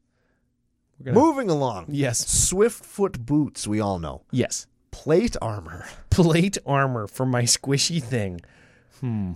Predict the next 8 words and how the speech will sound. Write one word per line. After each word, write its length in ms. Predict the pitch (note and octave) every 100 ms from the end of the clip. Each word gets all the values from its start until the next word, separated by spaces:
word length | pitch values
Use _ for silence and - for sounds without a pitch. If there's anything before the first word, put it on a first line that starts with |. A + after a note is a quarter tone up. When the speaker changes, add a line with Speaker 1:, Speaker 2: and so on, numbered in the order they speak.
| -
Speaker 2:
Sure. 540 | - - C3 F#2+ D2 G#2+
Speaker 1:
Always 400 | B2 C#3 D3 C#3
wear 220 | C#3 C#3+
your 180 | C3+ C3
plate 380 | - A#2+ A#2 A2
armor, 320 | G2+ G2 F#2
kids. 400 | - G2+ G#2 A2 - E2+
Speaker 2:
Yeah. 480 | F#2 F#2+ F2+ E2+